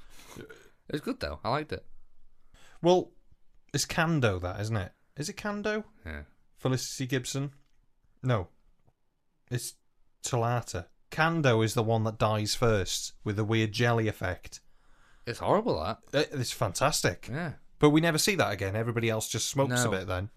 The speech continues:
Speaker 2: But yeah, I think Talata, I don't know. I
Speaker 1: Sounds
Speaker 2: think
Speaker 1: like something you put on. <laughs>
Speaker 2: I think Kando. I think Kando is
Speaker 1: What
Speaker 2: better
Speaker 1: is
Speaker 2: than
Speaker 1: up with these names? Kando's like, uh,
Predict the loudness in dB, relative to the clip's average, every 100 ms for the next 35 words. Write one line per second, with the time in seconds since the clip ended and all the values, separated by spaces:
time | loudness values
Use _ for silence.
0 | -20 _ -4 0 4 4 4 2 4 -2
1 | -2 2 4 6 4 2 0 0 -4 _
2 | _ _ _ -20 -20 _ _ _ _ -4
3 | -2 2 6 6 4 2 2 2 0 -8
4 | -8 -8 -10 -14 -10 -8 -8 -10 -12 -12
5 | -12 -10 -10 -10 -12 -14 -14 -14 -12 -12
6 | -10 -12 -16 -18 -18 -18 -18 -10 2 4
7 | 4 2 0 2 2 4 4 4 2 -2
8 | -8 -12 -6 2 4 4 2 0 2 4
9 | 4 4 8 8 10 8 6 4 2 0
10 | -4 -4 -4 -6 -10 -16 -20 -20 -12 -2
11 | 0 2 6 6 4 0 -2 -2 -8 -20
12 | -8 -4 -2 0 -2 -4